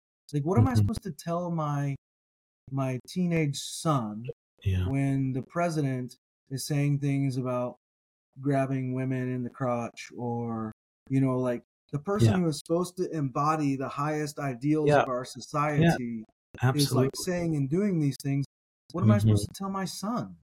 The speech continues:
Speaker 2: Yeah.
Speaker 1: Like, and, um, and
Speaker 2: Cool.
Speaker 1: I, I think that's kinda, like, you know, when we look at that book by Julian Smith and what you're referring to,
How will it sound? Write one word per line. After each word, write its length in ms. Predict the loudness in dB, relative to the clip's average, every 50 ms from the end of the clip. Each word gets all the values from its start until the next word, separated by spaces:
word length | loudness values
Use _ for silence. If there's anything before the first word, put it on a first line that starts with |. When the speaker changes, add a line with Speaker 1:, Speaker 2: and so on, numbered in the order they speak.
| _ -2 2
Speaker 2:
Yeah. 240 | 6 6 6 6 4
Speaker 1:
Like, 300 | -2 -6 -6 -6 -6 -8 -12 _ _ _ _ _ _ _ _ _ -8
and, 360 | -4 -2 0 2 2 2 2 2
um, 500 | 2 2 2 2 0 0 -4 -6 -8 -10 -12 _ _ _ _ -20 -20 _ _ _ _ _ _ _
and 600 | -8 -4 -2 -2 0 2 2 2 2 2 0 -2 -6 -10 -6
Speaker 2:
Cool. 100 | -4 -2
Speaker 1:
I, 420 | -2 0 0 0 0 0 -2 -2 -6 -10 -8 -4
I 120 | -2 -2
think 380 | -2 0 0 0 2 0 0 2
that's 240 | 2 2 2 2 -2
kinda, 560 | -4 -2 0 0 2 2 2 2 2 2 2
like, 260 | 0 -2 -4 -6 -8 -12 _ _ _ -4
you 100 | 0 0
know, 80 | 2
when 200 | 2 2 2 2
we 100 | 2 2 2
look 180 | 2 2 0
at 80 | -2 -2
that 180 | -2 -4 -4 -6
book 120 | -8 -8 -6
by 80 | -8
Julian 340 | -6 -2 0 2 2 2 0
Smith 320 | -2 0 0 0 0 0 0
and 100 | -2 -2
what 100 | -2 0
you're 220 | 0 0 0 -2
referring 360 | -4 -4 -4 -4 -4 -4 -4 -4
to, 180 | -2 -2 -2 -2